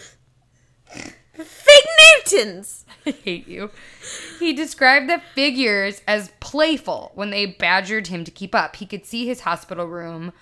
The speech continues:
Speaker 2: when he looked back, but as he moved further, the hospital room got smaller and smaller.
Speaker 1: That keeps up with the demon thing. Demons are supposed to be, like, mischievous and playful and enticing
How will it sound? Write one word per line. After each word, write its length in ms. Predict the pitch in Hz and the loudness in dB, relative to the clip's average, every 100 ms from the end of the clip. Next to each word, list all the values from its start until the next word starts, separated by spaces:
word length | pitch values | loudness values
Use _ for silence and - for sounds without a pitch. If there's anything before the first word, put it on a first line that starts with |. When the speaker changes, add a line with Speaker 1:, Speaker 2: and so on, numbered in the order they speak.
| _ _ _ | _ _ _
Speaker 2:
when 240 | 185 185 | -8 -6
he 160 | 175 190 | -8 -8
looked 300 | 180 196 - | -6 -8 -12
back, 400 | 156 139 156 - - - _ | -12 -8 -8 -10 -20 -20 _
but 140 | - | -6
as 220 | 180 185 240 | -4 -4 -6
he 100 | 233 | -8
moved 300 | 208 214 180 | -6 -8 -12
further, 600 | - 165 160 160 175 185 _ - | -10 -10 -6 -6 -8 -10 _ -10
the 60 | |
hospital 400 | 156 160 - 196 | -6 -6 -6 -10
room 220 | 180 160 165 | -8 -8 -8
got 220 | 156 156 | -8 -10
smaller 420 | 170 151 147 151 | -12 -12 -12 -14
and 140 | 151 | -16
smaller. 500 | - 208 208 - - - - _ - _ | -6 -2 -2 -4 -14 -20 -20 _ -20 _
Speaker 1:
That 240 | - 262 277 | -2 -2 -2
keeps 320 | 370 392 - | -6 -6 -2
up 180 | 277 277 | -4 -4
with 140 | 320 | -8
the 120 | 240 226 | -8 -8
demon 540 | - 208 226 247 220 | -8 -8 -8 -8 -10
thing. 460 | - 185 175 180 202 - - 190 | -12 -12 -12 -14 -18 -20 -20 -16
Demons 540 | 233 240 247 262 240 220 | -10 -8 -6 -8 -8 -10
are 120 | 214 | -12
supposed 400 | - 202 190 190 | -8 -6 -6 -8
to 60 | 190 | -14
be, 180 | 208 | -8
like, 400 | 196 185 175 - _ _ _ _ _ _ _ _ - | -6 -4 -6 -12 _ _ _ _ _ _ _ _ -12
mischievous 1000 | 220 214 202 - 220 180 175 175 - - | -6 -4 -6 -10 -10 -6 -6 -6 -10 -8
and 680 | 196 175 175 165 165 151 - | -6 -6 -8 -12 -14 -18 -16
playful 460 | - 220 202 214 190 | -4 -4 -4 -6 -8
and 140 | 175 | -8
enticing 960 | 165 170 - - 202 208 - 165 139 170 | -8 -10 -14 -10 -8 -8 -10 -12 -14 -18